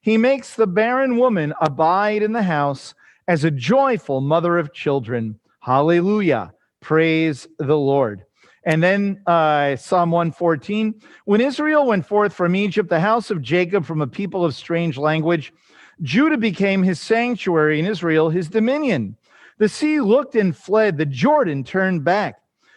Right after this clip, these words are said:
The mountains skipped like rams, the hills like lambs. What ails you, O sea, that you flee, O Jordan, that you turn back?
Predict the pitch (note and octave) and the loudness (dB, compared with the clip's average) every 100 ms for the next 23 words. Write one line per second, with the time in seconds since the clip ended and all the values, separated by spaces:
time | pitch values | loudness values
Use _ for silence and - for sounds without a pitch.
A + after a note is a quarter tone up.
0 | _ G3 G3 A#3+ E4 E4 F3+ D3 - - | _ 0 2 4 2 0 -2 -4 -6 -6
1 | - - E4+ C4+ G3+ G3+ A3 A3 F3 C3 | -6 -2 0 0 0 -2 0 2 0 0
2 | E3 D#3+ C4 F#3+ B2+ D3+ C3+ C3 D#3+ E3+ | 0 2 2 2 2 0 0 -2 -2 -2
3 | C#3 A#2 A2 - _ _ _ _ _ - | -2 -4 -10 -18 _ _ _ _ _ 2
4 | C#4 A3 A#3 D#4 C#4 F#3 E3+ D3 C#3+ - | 2 4 2 0 0 0 2 2 0 -4
5 | - E3 F3 E3+ E3+ F#3+ D#3 G#3 B3 A3+ | -4 -2 2 0 0 -4 -6 -4 0 2
6 | D#3+ C#3+ F#3+ F#3+ C#3+ D3 E3 F3 G3+ E3+ | 0 0 2 0 0 0 2 2 0 0
7 | D3 E3 E3+ - E3+ D3+ C3 B2+ A2 F2 | -2 -2 -6 -6 -4 -2 -2 -2 -4 -10